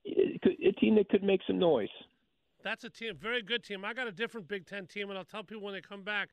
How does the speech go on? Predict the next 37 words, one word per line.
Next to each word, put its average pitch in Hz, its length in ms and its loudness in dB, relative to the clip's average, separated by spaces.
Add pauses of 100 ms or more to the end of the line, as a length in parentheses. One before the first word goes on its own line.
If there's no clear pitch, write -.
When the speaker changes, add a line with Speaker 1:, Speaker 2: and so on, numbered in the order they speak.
(320)
Speaker 2:
But 208 100 -6
Iowa, 220 400 0
a - 40 -8
very 214 260 -2
good 214 200 -6
one. 196 140 -8
Tom, 226 360 -4 (360)
your 214 100 -10
time 233 300 -6
is 180 140 -10
always 247 340 -4
worth 240 220 -4
having. 240 480 -2 (280)
Love 226 320 -2
having 233 320 -2
you 220 80 -4
on 220 120 -6
the 208 80 -8
show. 226 520 -6 (420)
Uh, 185 300 -2 (260)
we'd 202 140 -12
love 220 220 -4
to 240 220 -12
tell 240 180 -6
everybody 240 240 -4
where 226 140 -4
they 226 120 0
can 220 160 -8
read 214 160 -4
your 202 100 -8
stuff. 175 340 -8 (880)
Speaker 1:
Sure, 156 220 8
on 131 180 4
Twitter 156 400 4
at 117 200 4 (140)
Tom 127 200 2
Moore 127 320 4